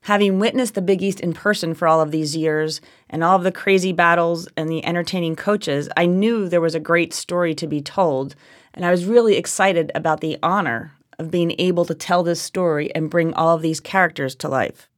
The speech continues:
If I had to describe what it was like to record an audiobook in one word,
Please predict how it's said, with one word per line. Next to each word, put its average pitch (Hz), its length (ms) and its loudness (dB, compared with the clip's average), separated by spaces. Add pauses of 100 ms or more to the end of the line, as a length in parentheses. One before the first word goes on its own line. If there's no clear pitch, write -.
(1400)
If 190 140 -2
I 240 80 6
had 269 160 0
to 254 60 -4
describe 202 580 2
what 190 120 4
it - 40 0
was 175 180 -2
like 175 400 2
to 165 160 -2
record 185 520 -2
an 170 120 2
audiobook 208 600 0
in 175 140 -2
one 180 200 -2
word, 202 360 -2